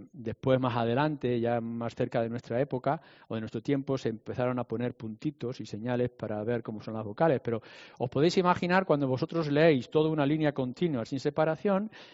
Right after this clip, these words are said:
y todo consonantes. Y entonces cogéis las cuatro consonantes que significan el nombre de, de Jehová o de Yahvé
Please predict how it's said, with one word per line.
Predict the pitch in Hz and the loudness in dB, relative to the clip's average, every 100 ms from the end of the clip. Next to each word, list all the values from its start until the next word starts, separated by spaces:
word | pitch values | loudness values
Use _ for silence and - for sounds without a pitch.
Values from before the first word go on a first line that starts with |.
| _ | _
y | 123 127 127 | 0 4 4
todo | 131 156 151 | 6 6 6
consonantes. | 131 120 127 120 127 117 101 87 - - _ _ _ - - _ | 2 -2 -2 0 0 -2 -8 -12 -14 -20 _ _ _ -20 -20 _
Y | 123 | -6
entonces | 117 156 160 160 | 0 4 4 4
cogéis | 147 - - 143 120 - | 0 2 4 4 4 0
las | 113 - _ | -4 -4 _
cuatro | - 156 160 156 143 | 2 2 4 0 2
consonantes | 139 127 - 131 170 156 - 107 101 | 0 -2 -2 0 0 -2 -4 -6 -8
que | - 107 107 | -8 -8 -6
significan | 127 113 110 175 170 113 107 | -6 -8 -4 -4 -2 -4 -4
el | 110 | -2
nombre | 135 151 156 | -2 0 2
de, | 147 151 151 139 | 4 4 4 2
de | 143 139 | 2 2
Jehová | 135 131 127 180 160 113 | 0 0 2 4 4 2
o | 110 | 2
de | 143 | 2
Yahvé | 143 139 180 | 2 4 2